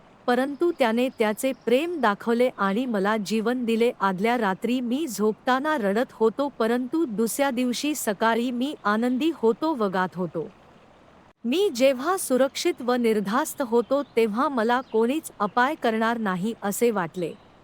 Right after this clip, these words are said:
होय, परमेश्वरा, तू माझ्याशी दयाळूपणे वागत होतास, तेव्हा कोणीही माझा पराभव करू शकणार नाही असे मला वाटत होते.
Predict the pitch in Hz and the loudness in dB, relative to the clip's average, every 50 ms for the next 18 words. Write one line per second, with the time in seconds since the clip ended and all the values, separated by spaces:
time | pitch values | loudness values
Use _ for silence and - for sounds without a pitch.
0 | - - - _ _ - - - - - - - - - 247 254 202 185 170 - | -20 -20 -20 _ _ -20 -20 -20 -20 -20 -20 -18 -2 2 4 4 4 2 -2 -6
1 | - _ - - - _ - - 285 302 320 339 381 415 415 - - 330 330 320 | -12 _ -20 -20 -20 _ 0 2 2 4 4 2 0 0 0 0 0 2 4 4
2 | 320 339 330 - 330 330 339 320 269 214 208 202 180 220 254 277 - - 320 320 | 4 2 2 0 0 0 0 2 2 2 2 2 2 0 0 0 0 0 0 0
3 | 247 196 208 196 214 226 233 247 277 294 - - 247 233 240 254 285 269 220 208 | 0 0 0 2 2 2 2 2 0 -2 -2 0 0 2 2 2 0 0 2 2
4 | 190 196 190 240 254 269 - - - 214 214 190 - 233 247 262 - - - - | 2 2 2 0 0 0 -2 -2 0 0 2 2 2 2 2 0 -2 -4 0 2
5 | 226 233 214 202 226 262 254 - 220 214 214 226 240 240 226 285 349 330 262 208 | 2 2 4 2 0 0 0 2 2 2 4 4 2 2 0 -2 -2 -2 0 0
6 | 196 196 180 202 233 269 - - 226 208 202 214 220 202 196 233 262 302 - - | 0 0 0 0 0 -2 0 0 0 2 2 2 2 2 0 -2 -2 -2 -2 0
7 | 220 220 254 262 - - 226 196 - 214 214 220 226 220 208 185 175 175 220 247 | 0 0 0 -2 -4 -4 -4 -4 -2 0 0 0 0 0 -2 -2 -2 -2 -2 -4
8 | - - 196 202 196 - 277 294 254 226 202 190 202 220 208 202 175 165 - 185 | -4 -2 -4 -2 -2 -2 -2 -2 0 0 0 2 0 2 2 0 -2 -2 -4 -6
9 | - 165 185 165 - 175 156 - | -4 -4 -6 -6 -4 -6 -8 -8